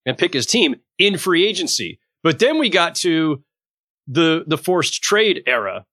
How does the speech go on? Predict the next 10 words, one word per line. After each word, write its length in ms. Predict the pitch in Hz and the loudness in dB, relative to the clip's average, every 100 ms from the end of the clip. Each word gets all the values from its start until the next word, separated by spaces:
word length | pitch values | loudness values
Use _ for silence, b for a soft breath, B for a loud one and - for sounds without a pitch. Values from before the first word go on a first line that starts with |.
| - | -4
which 180 | 151 190 | -2 2
is 260 | 160 - | 0 2
like 180 | 156 143 | 0 0
an 80 | 160 | 0
extension 580 | 139 - 180 190 180 165 | 0 0 0 0 0 2
of 340 | 143 143 139 | 2 2 0
or 120 | 147 | -2
a 60 | 139 | -2
mutation 640 | 143 147 - 208 - 170 | -2 -2 -2 0 -2 -2
of 340 | 156 156 135 | 0 0 0